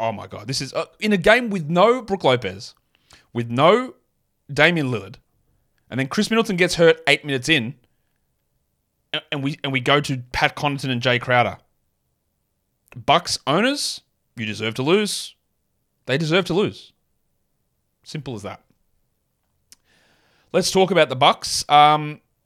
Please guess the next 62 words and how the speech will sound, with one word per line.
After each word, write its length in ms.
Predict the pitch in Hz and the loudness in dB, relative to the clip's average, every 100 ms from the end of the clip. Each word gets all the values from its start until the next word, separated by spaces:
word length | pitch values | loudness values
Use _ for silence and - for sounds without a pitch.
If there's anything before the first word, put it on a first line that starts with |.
| _ | _
Portis 360 | - 214 214 - | 2 4 4 2
had 180 | 185 | 0
five 300 | 156 156 160 | 2 4 4
and 140 | 160 139 | 4 0
nine 240 | 147 165 | 0 0
with 100 | 143 | -2
four 220 | 127 147 | -4 -6
steals 240 | - 143 131 | -4 -4 -4
and 40 | |
a 40 | 123 | 0
block. 220 | 151 185 | 0 2
Horrible 300 | - 139 135 | 2 2 2
efficiency. 440 | 123 156 - 214 | -2 -6 -4 -2
Has 160 | 170 175 | 0 0
not 260 | 175 180 | 0 0
been 160 | 180 190 | 0 0
good 160 | 170 160 | 2 0
this 140 | 151 | 0
season. 300 | 120 98 87 _ _ _ - | -2 -6 -14 _ _ _ 0
Now, 160 | 151 | 4
I 80 | 165 | 4
think 200 | 190 311 | 2 -2
if 80 | 285 | -2
he 60 | 170 | -4
did 280 | 131 160 160 | -2 -2 -2
end 120 | 151 | 0
up 200 | 139 120 | 0 0
getting 200 | 139 127 | -4 -4
traded 280 | 120 117 113 | -2 -4 -4
to 80 | 110 | -8
Dallas, 280 | 104 110 - | -10 -10 -6
I 80 | 160 | -4
don't 160 | 165 120 | -2 -4
think 120 | 110 | -6
that'll 180 | 101 95 | -8 -10
happen, 240 | 92 107 | -12 -8
but 80 | 135 | -6
if 80 | 151 | -6
he 60 | |
did, 240 | 127 160 170 | 0 0 0
he 120 | 147 | -4
would 160 | 139 | -4
be 160 | 113 131 | -2 -2
a 100 | 120 | -2
very 220 | 110 123 | -2 -2
strong 300 | 120 - 113 | -2 -4 -4
twelve 240 | 107 110 - | -4 -6 -4
team 160 | 113 | -8
league 160 | 101 95 | -8 -10
guy. 220 | 90 87 _ _ - | -12 -16 _ _ -10
And 80 | 139 | -8
at 80 | 143 | -4
the 60 | |
moment, 340 | 131 175 233 208 | 2 2 2 -2
he's 100 | 127 | -2
got 180 | 143 107 | -2 2
value 320 | 131 139 135 | 2 2 0
because 300 | 127 123 107 | -2 -4 -4
Brook 220 | 110 113 | -10 -6
Lopez 280 | 113 113 110 | -6 -6 -6
is 100 | 107 | 0
out. 280 | 131 131 | 2 2